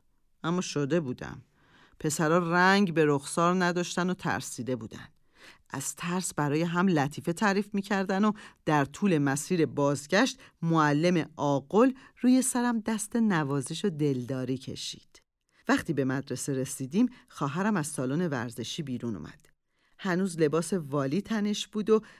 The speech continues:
پرهای دمشو تکون می‌داد. متوجه حضورم شد و سرعتشو کم کرد تا کنار هم راه بریم.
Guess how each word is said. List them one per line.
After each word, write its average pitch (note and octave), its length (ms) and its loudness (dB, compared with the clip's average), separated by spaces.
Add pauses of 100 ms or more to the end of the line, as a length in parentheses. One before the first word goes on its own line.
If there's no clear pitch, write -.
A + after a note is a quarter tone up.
(180)
پرهای D#3+ 640 0
دمشو A3 500 2
تکون D3 420 -2
می‌داد. - 540 -8 (460)
متوجه G3+ 640 -2 (100)
حضورم F#3 460 -2
شد G3+ 200 -6
و G#3 60 0
سرعتشو E3+ 720 -4
کم F3+ 400 -6
کرد F#3 300 -6
تا C#3 120 -6
کنار C#3 440 -4
هم D3+ 280 -4
راه B2+ 260 -6
بریم. - 340 -16